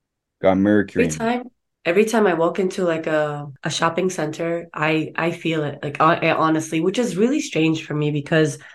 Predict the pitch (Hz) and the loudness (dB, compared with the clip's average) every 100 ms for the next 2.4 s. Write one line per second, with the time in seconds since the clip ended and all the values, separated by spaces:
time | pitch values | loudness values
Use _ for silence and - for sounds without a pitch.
0 | - _ - 220 320 - - - - 226 | -20 _ 4 6 6 4 0 0 4 6
1 | 240 202 180 202 175 165 190 208 202 - | 8 6 4 6 4 8 8 8 6 8
2 | 214 190 143 - | 10 10 6 -2